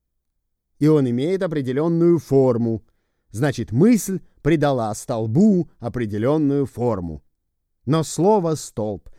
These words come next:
мысль о столбе и использование слова "столб" не являются столбом. В общей семантике была сделана попытка сказать что-то вроде этого.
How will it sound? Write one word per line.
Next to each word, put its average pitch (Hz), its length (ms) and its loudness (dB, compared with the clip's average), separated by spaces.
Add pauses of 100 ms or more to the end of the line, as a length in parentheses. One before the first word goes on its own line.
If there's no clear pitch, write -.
мысль 165 440 2
о 151 120 -6
столбе 113 640 -4 (140)
и 165 120 2
использование 110 600 -2
слова 104 300 -6
"столб" 226 420 0 (240)
не 175 340 4
являются 180 1000 0
столбом. 156 760 -2 (2000)
В 104 60 -8
общей 147 280 -2
семантике 139 600 -2
была 110 240 -6
сделана 123 400 -4
попытка 135 460 -6
сказать 120 360 -6
что-то 101 280 -10
вроде 87 260 -10
этого. - 320 -20